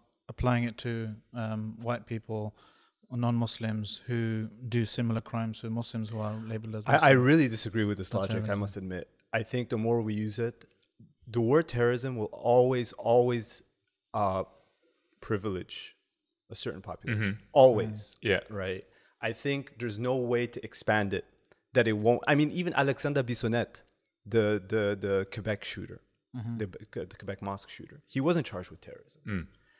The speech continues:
Speaker 2: I mean, we wanna then what? We wanna argue that this person should be charged with terrorism
Speaker 1: Yeah.
Speaker 2: and the
Speaker 1: I think
Speaker 2: lawyer
Speaker 1: there's a difference between charging someone under terrorism
Speaker 2: Yeah.
Speaker 1: laws, because terrorism laws, clearly there's an argument that they're,
Speaker 3: Mm.
Speaker 1: they're useless, there's no need
Speaker 3: Yeah.
Speaker 1: for them, and they, we have enough laws
Speaker 2: Yeah.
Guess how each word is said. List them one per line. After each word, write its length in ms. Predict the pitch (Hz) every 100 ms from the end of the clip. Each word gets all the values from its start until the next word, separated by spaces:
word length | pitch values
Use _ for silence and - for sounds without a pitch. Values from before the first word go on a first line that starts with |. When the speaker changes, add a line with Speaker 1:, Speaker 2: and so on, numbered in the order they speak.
| _ - -
Speaker 2:
I 100 | 147
mean, 200 | 147 165
we 140 | 180
wanna 320 | 151 156 160
then 280 | 143 135 123
what? 240 | 117 110
We 120 | 101 117
wanna 180 | 123
argue 320 | 107 113 110 117
that 140 | 110
this 80 | -
person 260 | 127 113
should 180 | 110 -
be 120 | 131
charged 240 | 120 127 113
with 100 | 107
terrorism 540 | - 120 123 135 127
Speaker 1:
Yeah. 80 | 123
Speaker 2:
and 100 | 110
the 60 | -
Speaker 1:
I 20 |
think 120 | -
Speaker 2:
lawyer 100 | 185
Speaker 1:
there's 160 | 170 151
a 60 |
difference 300 | 151 170 156
between 720 | 127 - 143 139 131 131 127 - 131
charging 480 | - - 143 139 135
someone 260 | - 135 127
under 160 | 127
terrorism 560 | 117 - 127 123 117 117
Speaker 2:
Yeah. 60 | 131 117
Speaker 1:
laws, 280 | 107 113 - -
because 340 | 117 127 113
terrorism 600 | - 135 139 131 123 123
laws, 340 | 139 135 120
clearly 380 | - - 123 120
there's 180 | 110 110
an 80 | 120
argument 300 | 120 120 117
that 100 | 113
they're, 180 | 117 104
Speaker 3:
Mm. 40 | 87
Speaker 1:
they're 100 | 117
useless, 500 | 113 120 - 110 -
there's 160 | 110
no 140 | 113 110
need 180 | 113
Speaker 3:
Yeah. 120 | 107 95
Speaker 1:
for 60 |
them, 200 | 104 104
and 200 | 104 107
they, 200 | 110 110 120
we 140 | 113
have 160 | 110 107
enough 300 | 113 113 117
laws 440 | 113 113 101 -
Speaker 2:
Yeah. 180 | 113